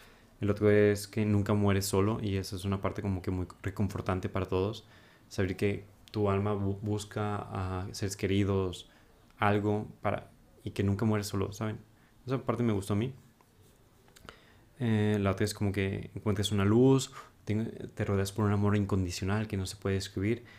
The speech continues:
Y la cuarta es un encuentro con Dios, este, con una fuerza sobrenatural, como algo más grande que todos. Este, sí, o sea, no, no puse mucha atención en esa, o sea, sí lo leí muy bien, pero no qui-,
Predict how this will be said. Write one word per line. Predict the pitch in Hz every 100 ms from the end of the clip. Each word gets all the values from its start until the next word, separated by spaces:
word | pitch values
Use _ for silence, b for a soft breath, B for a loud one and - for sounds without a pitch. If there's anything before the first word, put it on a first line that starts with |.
| B B
Y | 113
la | 110
cuarta | 123 107 117 113
es | 107 107
un | 101
encuentro | 98 98 98 98
con | 98 98
Dios, | 131 135 - _ b b b b _
este, | 104 95 - 101 92 90 90 90 87 92 90 _ - - _ _ _ _ - -
con | 101
una | 101
fuerza | 98 104 -
sobrenatural, | 95 98 92 92 98 98
como | 98 95
algo | 92 92
más | 95 92 -
grande | 95 92
que | -
todos. | - 92 92 92 B B B B B B B B B _ - - _ _ _ _ _ -
Este, | 123 113 120 110
sí, | 110 107 -
o | 113
sea, | 117
no, | 123 -
no | - 139
puse | 165 170
mucha | 165 156
atención | 147 135 131
en | 131
esa, | 131 - 135 127 107
o |
sea, | - 95
sí | 98
lo | 101
leí | 90 87 87 -
muy | 101 95 90
bien, | 101 127 -
pero | 107 95 92 87 87 87 87 87 90 - - _ _ -
no | 113 107
qui-, | 107 -